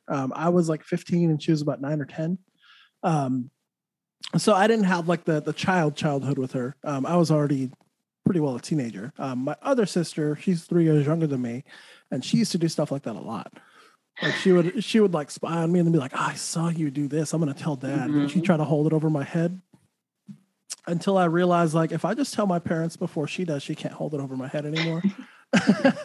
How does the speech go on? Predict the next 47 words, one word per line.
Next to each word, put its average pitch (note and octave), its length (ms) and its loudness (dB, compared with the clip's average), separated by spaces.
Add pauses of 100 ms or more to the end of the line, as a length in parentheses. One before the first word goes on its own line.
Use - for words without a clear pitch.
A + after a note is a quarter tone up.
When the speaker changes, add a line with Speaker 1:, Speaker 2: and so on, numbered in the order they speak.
(1160)
Speaker 1:
So G3+ 120 2
that, A#3 180 4
uh, A3+ 120 0
that A#3+ 180 4
actually A#3+ 300 2
helped, G#3+ 340 0
uh, F3 340 4
helped F#3 220 0
with G#3 100 0
the F#3 80 -4
trust - 340 -6
part D#3 300 -2
with F#3 140 -2
my D3+ 100 0
parents C#3+ 400 -4
when D3+ 80 -2
I C#3 40 -2
was C3 140 -4
older, A2 300 -8
'cause C3+ 400 -10 (180)
I E3 60 -6
would D3+ 140 0
just D3 160 -6
be F3 80 -2
like, E3 120 -2
"Hey, C4 320 -2
I A3 120 -2
messed A#3 280 -2
up. A3 240 0 (160)
I F#3 120 -4
don't F#3+ 80 4
want G3 160 2
Jade F3+ 160 0
to E3+ 80 -6
tell E3+ 180 -4
you, D#3 120 -4
so D#3+ 120 -8
I D#3 80 -2
did D#3+ 180 -6
this." C3+ 280 -10 (200)
<laughs> - 240 -14
Speaker 2:
Right. G3 440 8 (320)
<laughs> - 80 4 (2500)
Speaker 1:
That's G#3+ 160 -8
pretty G3+ 300 -6
cool. C#3+ 300 -6
So, A3+ 260 0